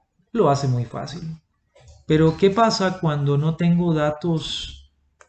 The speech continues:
de defectos por millón de oportunidades, sino que lo que tengo son datos continuos?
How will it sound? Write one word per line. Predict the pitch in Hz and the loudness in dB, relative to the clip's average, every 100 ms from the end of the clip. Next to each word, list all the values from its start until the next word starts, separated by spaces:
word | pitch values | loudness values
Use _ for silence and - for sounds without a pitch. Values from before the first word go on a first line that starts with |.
| _ | _
de | 143 131 131 131 | -4 2 4 4
defectos | 123 131 151 165 | 0 -4 -4 -6
por | - 156 | -4 -2
millón | 139 143 | 0 -2
de | 160 | -2
oportunidades, | 156 - 135 135 220 190 - | -4 -4 -2 0 0 -2 -2
sino | 135 131 135 | -2 -2 -2
que | |
lo | 165 | -4
que | 160 | -4
tengo | 139 160 160 165 | -4 -2 0 0
son | 160 160 147 | -2 -6 -6
datos | 147 143 160 143 - - | -4 -6 -6 -10 -14 -8
continuos? | 139 127 127 160 135 160 - - - | -2 -2 0 -2 -2 -4 -10 -18 -20